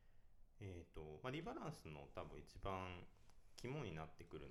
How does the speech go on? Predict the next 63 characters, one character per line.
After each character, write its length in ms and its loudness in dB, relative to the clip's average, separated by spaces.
の 80 0
は、 300 0
ま 80 0
あ、 100 2
最-、 260 4
え 160 2
ー 40 -6
と、 600 0
ま 80 6
あ、 20 2
タ 160 4
イ 40 6
ミ 160 4
ン 80 2
グ 120 4
を 220 8
あ 40 6
ん 60 4
ま 100 8
り 260 2
選 100 2
び 80 2
す 180 0
ぎ 140 4
な 120 8
い 140 0
と 120 0
い 60 0
う 100 0
こ 100 -6
と 60 -4
で、 300 2
ま 80 0
あ、 20 -2
投 160 4
機 100 -6
的 300 0
に 300 4
何 220 4
か 120 0
こ 180 0
う 40 0
投 140 0
資 120 2
を 80 2
し 80 -4
て 80 4
い 40 6
る 80 2
の 160 -2
で 100 -4
あ 80 2
れ 160 -4
ば、 240 4
エ 60 4
ン 60 4
ト 100 2
リ 100 4
ー 40 0
レ 80 8
ベ 140 4
ル 100 2
が、 240 0